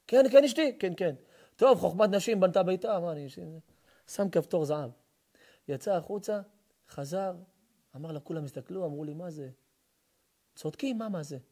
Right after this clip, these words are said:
כפתור אחד, כל הששת, כל השש האחרים כפתורים פלסטיק? לך קח הלוואה, תעשה את כולם זהב. אמר, "טוב, אני אעשה את כולם זהב", והלך, קנה הכל זהב, לקח הלוואה. רצה מרצדס בעשרים שקל,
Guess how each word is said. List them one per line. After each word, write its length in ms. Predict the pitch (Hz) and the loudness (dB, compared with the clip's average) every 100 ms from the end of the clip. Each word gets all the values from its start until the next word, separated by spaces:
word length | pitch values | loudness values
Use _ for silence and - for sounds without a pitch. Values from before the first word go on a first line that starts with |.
| _ _ _ _ _ _ _ - | _ _ _ _ _ _ _ -14
כפתור 340 | 120 - 165 | -10 -4 -4
אחד, 220 | 156 175 | -2 -4
כל 180 | 170 185 | -6 -6
הששת, 400 | 160 175 - 160 - _ _ | -6 -8 -8 -8 -10 _ _
כל 160 | - 214 | -10 -4
השש 300 | 175 196 175 | -4 -4 -4
האחרים 360 | 170 - 180 170 | -6 -6 -8 -6
כפתורים 360 | 156 - 175 | -8 -6 -6
פלסטיק? 380 | 170 247 254 294 - - _ _ _ _ 180 | -4 -6 -6 -8 -10 -20 _ _ _ _ -12
לך 100 | 180 | -8
קח 200 | 202 196 | -6 -4
הלוואה, 240 | 180 214 | -2 -2
תעשה 220 | 208 190 | -2 -2
את 60 | 208 | 0
כולם 260 | 330 269 | 2 4
זהב. 220 | 156 120 107 - _ _ _ _ _ _ _ _ _ _ _ 185 _ _ _ _ 131 _ _ _ _ _ _ _ _ _ _ _ _ _ _ - | 2 -2 -6 -18 _ _ _ _ _ _ _ _ _ _ _ _ _ _ _ _ _ _ _ _ _ _ _ _ _ _ _ _ _ _ _ -6
אמר, 160 | 262 | -4
"טוב, 200 | 285 302 | 0 4
אני 100 | 247 | 4
אעשה 160 | 196 220 | 4 0
את 60 | 220 | 0
כולם 220 | 240 190 | 2 2
זהב", 300 | 147 175 233 | 4 4 6
והלך, 200 | 254 269 | 6 6
קנה 240 | 262 262 | 4 4
הכל 200 | 247 269 | 6 8
זהב, 220 | 196 269 | 6 6
לקח 220 | 247 240 269 | 4 4 2
הלוואה. 280 | 240 240 - - _ _ _ _ _ _ _ _ - - 226 | 4 4 2 -8 _ _ _ _ _ _ _ _ -20 -8 -2
רצה 260 | 190 254 | 4 6
מרצדס 420 | 226 208 220 269 | 6 6 6 6
בעשרים 300 | 208 233 233 | 8 8 6
שקל, 300 | 208 208 - | 2 2 -2